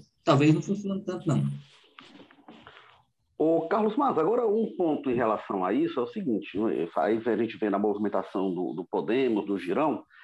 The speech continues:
Speaker 2: tá marcada pra sexta-feira a afiliação do, do Geraldo Luciano, né, que é executivo de empresa, enfim,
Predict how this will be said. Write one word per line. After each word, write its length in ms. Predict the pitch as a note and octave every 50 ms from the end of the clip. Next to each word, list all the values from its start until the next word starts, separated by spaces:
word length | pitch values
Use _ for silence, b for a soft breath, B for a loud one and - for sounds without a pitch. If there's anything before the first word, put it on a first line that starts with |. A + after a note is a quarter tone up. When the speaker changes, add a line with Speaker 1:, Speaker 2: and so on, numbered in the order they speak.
| B B B B B B _ _ _
Speaker 2:
tá 140 | - D3+ G3
marcada 420 | G#3+ G3+ - - - C3 A#2+ A#2
pra 220 | - - A2 -
sexta-feira 680 | - A#2+ G#2 - - - - - - C#3+ C#3 G#2 - - -
a 120 | - A2+ B2+
afiliação 1000 | - - - D#3 C#3+ C#3+ B2 - - - - A#2+ A#2+ C3+ D3+ - C2+ - - -
do, 600 | - - D#2 D#2+ G2 A2 B2+ C#3 D#3 E3 E3 - - _ -
do 360 | G2 G#2+ G#2+ A#2+ C3 C#3 C#3
Geraldo 340 | C#3 C#3 B2+ G#2 G#2+ B2+ C3
Luciano, 640 | C3+ C#3 C#3 - - - A2+ A2+ A#2+ A#2 F2 D2+ C2+
né, 120 | B1+ D#2+ - _
que 60 | -
é 120 | - - -
executivo 800 | - - - - - _ _ _ - - G#2+ A#2 A2+ E2+ D#2+ D2+
de 80 | D2 D2+
empresa, 600 | D2 - _ D#2+ E2+ F2+ G#2+ G#2 F2 E2 D2 D2
enfim, 380 | D2 - - G2 G2 A2 G#2+